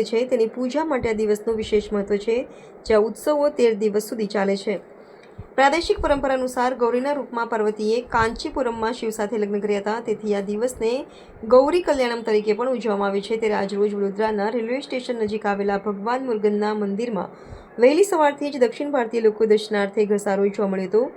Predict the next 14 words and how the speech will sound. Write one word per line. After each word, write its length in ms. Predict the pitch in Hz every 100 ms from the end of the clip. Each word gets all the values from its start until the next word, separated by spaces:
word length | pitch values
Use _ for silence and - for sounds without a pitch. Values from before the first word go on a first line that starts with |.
| - - - -
સાથે 260 | 269 - 349
જ 120 | 311 330
શોભાયાત્રામાં 600 | 285 233 226 226 226 220
પણ 160 | 220 214
મોટી 180 | 202 208
સંખ્યામાં 400 | 202 220 208 208
દક્ષિણ 280 | 208 285 285
ભારતીય 280 | 233 220 214
લોકો 200 | 202 214
વિશેષ 380 | 196 196 196 196
જોડાયા 280 | 196 190 185
હતા. 200 | 202 233 339 - - - -
ભગવાનના 460 | 220 240 311 339 294
દર્શન 360 | 262 247 254